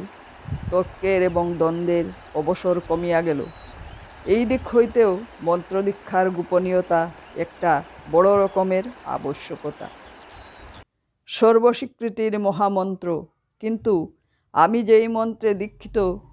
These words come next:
বা অদীক্ষিত নির্বিশেষে সর্বমানবের পূর্ণাধিকার প্রতিষ্ঠা করিয়া যাইতেছি, সেই মন্ত্রে রহিয়াছে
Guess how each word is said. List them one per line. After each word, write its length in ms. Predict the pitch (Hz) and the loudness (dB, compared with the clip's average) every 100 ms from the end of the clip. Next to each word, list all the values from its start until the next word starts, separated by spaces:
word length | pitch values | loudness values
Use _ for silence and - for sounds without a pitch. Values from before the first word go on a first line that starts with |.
| - | -2
বা 200 | 165 170 175 - | 2 2 0 -6
অদীক্ষিত 560 | 156 165 196 - 214 190 190 | -2 0 -2 -6 -8 -2 -2
নির্বিশেষে 720 | 185 220 190 214 202 185 147 - - - - _ _ - | 0 -2 -4 -4 -4 -2 -4 -6 -16 -20 -20 _ _ -20
সর্বমানবের 920 | - 202 202 190 208 202 202 202 202 202 | 0 2 2 0 2 2 2 2 2 0
পূর্ণাধিকার 840 | - 208 202 190 196 190 208 196 | -2 -2 2 4 4 0 0 0
প্রতিষ্ঠা 520 | 190 196 202 - - 190 | 0 -6 -6 -6 -6 -2
করিয়া 340 | 185 185 185 | 0 2 2
যাইতেছি, 540 | 180 185 180 180 - 180 185 _ _ _ _ - | 2 0 0 -4 -6 -10 -12 _ _ _ _ -4
সেই 260 | - 220 233 | 4 4 4
মন্ত্রে 420 | 220 214 208 202 | 0 -2 -2 0
রহিয়াছে 580 | 208 208 202 202 196 202 | 0 2 4 2 2 -2